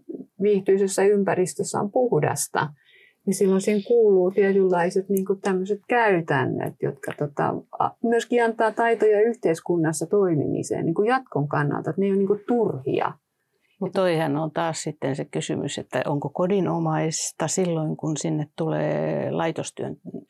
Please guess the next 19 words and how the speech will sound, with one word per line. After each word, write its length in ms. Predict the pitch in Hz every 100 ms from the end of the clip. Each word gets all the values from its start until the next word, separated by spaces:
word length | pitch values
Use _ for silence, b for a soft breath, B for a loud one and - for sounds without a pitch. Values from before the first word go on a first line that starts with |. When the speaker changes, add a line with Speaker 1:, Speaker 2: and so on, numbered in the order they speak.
| -
Speaker 2:
laitoshuoltajat 1000 | 175 175 156 - - 175 151 143 139 143 -
tai 200 | 151 143
siivoojat, 600 | 165 175 147 151 143 151
Speaker 1:
Niin, 160 | 285 277
Speaker 2:
jotka 160 | 262 - 247
Speaker 1:
aivan. 140 | -
Speaker 2:
siivoo? 300 | - 151 165
Speaker 1:
Joo, 200 | 233 190 -
kyllä. 260 | 415 202 202
Speaker 2:
Mhm. 220 | 190 180
Speaker 1:
Et 100 | 185
sitä 240 | 202 208
voi, 160 | 202 208
niinku, 180 | 202 196
pohtia, 320 | 247 233 233
että 120 | 214
missä 280 | 220 202 220
määrin, 560 | 202 196 185 185 175 165
tota, 480 | 165 - 170 170